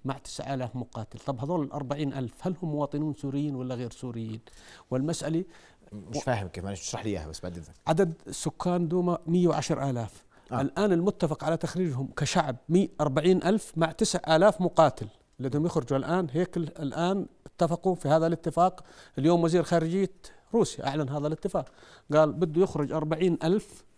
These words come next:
Speaker 1: مع تسعة آلاف من-، إلى المناطق <clears throat> الشمالية التي هي ليس. السؤال الذي يطرح نفسه، هل المناطق الشمالية السورية هي مناطق سورية ولا لا؟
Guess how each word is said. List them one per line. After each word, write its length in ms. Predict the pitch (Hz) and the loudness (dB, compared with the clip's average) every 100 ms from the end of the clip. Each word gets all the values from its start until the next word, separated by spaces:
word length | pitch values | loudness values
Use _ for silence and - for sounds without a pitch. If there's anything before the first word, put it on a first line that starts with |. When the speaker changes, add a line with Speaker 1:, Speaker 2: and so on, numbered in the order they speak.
| _ _ _ - _ | _ _ _ -20 _
Speaker 1:
مع 120 | 147 | -4
تسعة 360 | 143 185 - 151 | -2 -4 0 2
آلاف 240 | 175 165 | 2 2
من-، 100 | 170 | -2
إلى 200 | 185 160 | -4 -2
المناطق 480 | 160 165 185 196 208 147 | 0 2 4 4 4 2
<clears throat> 60 | 156 | -2
الشمالية 680 | 143 180 175 175 202 208 233 - - _ 151 | 0 0 2 2 2 2 0 -4 -20 _ 0
التي 400 | 170 175 202 180 | 2 4 2 4
هي 260 | 202 202 - - 175 | 6 4 2 -8 4
ليس. 240 | 208 185 - - - - | 4 4 -4 -20 -16 -8
السؤال 340 | - 196 233 | 6 10 10
الذي 280 | 202 185 185 | 8 6 4
يطرح 320 | 185 156 - | 4 0 -2
نفسه، 300 | 156 - 120 - - - | -4 -6 -10 -12 -20 4
هل 280 | 226 247 - | 6 8 6
المناطق 540 | 190 180 226 226 208 | 4 6 6 6 4
الشمالية 520 | 185 - 190 190 202 208 | -2 0 4 4 4 0
السورية 360 | - 190 190 | 0 0 2
هي 60 | 175 | 2
مناطق 300 | 185 208 185 | 2 2 -2
سورية 380 | - 190 208 170 | 0 2 4 2
ولا 160 | 151 | 2
لا؟ 160 | 135 | -2